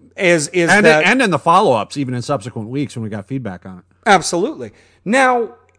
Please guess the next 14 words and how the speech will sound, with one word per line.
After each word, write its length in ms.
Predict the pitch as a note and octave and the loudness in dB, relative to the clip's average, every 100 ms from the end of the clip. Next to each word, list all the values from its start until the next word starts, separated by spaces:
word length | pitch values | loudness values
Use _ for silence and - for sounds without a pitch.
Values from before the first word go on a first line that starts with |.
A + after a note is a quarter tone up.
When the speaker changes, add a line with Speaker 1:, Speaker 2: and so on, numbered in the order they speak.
| _ _ _ _ - | _ _ _ _ -14
Speaker 1:
yes, 500 | A3 D#4 A#3 - - - | -2 4 4 2 -4 0
I 380 | G3+ C#4+ C#4 D#3 C3+ C#3 | 2 2 -2 -8 -14 -6
was 200 | F3+ E3 | -4 0
out 240 | G3 F#3 | -2 -2
there 260 | F3 F3 E3+ | -4 -4 -4
in 120 | D3 | -6
my 220 | C#3+ C3+ | -4 -6
complete 460 | - C#3 G3 A3 - | -6 -10 -8 -10 -2
toxic 420 | F#3 F3+ - - | 0 0 -2 -4
masculinity 600 | E3 D3 - C#3+ D3 C#3 | -2 -2 -4 -4 -2 -2
form 500 | B2+ E3 C#3 C3 B2+ | -2 -2 -2 -2 -6
yelling 380 | B2 F3 A#3 G#3+ | -4 -2 -2 -4
at 160 | F3 - | -6 -8
men, 500 | D3 F3 C3+ C3 | -6 -4 -4 -4